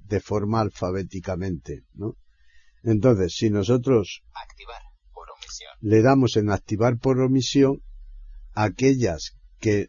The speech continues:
Speaker 1: nos permita eliminar, nos va a decir que si las queremos eliminar. Y las que sean del propio sistema que no se dejen eliminar, pues no nos va a hacer nada.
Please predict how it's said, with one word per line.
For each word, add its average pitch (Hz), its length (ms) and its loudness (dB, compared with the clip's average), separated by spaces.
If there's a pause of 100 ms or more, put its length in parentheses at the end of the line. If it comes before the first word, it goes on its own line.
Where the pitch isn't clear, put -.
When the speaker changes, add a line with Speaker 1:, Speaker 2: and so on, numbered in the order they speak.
Speaker 1:
nos 104 280 -4
permita 107 720 2
eliminar, 127 600 2 (400)
nos 101 300 -2
va 110 180 2
a 120 40 4
decir 113 420 2
que 110 120 -2
si - 160 -4
las 95 160 -2
queremos 101 420 -2
eliminar. 87 480 -4 (480)
Y 135 220 6
las 131 260 2
que 104 360 0
sean 127 400 0
del 113 240 0
propio 120 400 0
sistema 107 600 -2
que 90 140 -6
no 101 100 -4
se 113 200 0
dejen 120 400 0
eliminar, 123 480 0 (200)
pues 104 160 -2
no 107 140 0
nos 101 240 -4
va 90 60 -4
a 82 40 -6
hacer 80 240 -10
nada. 71 320 -14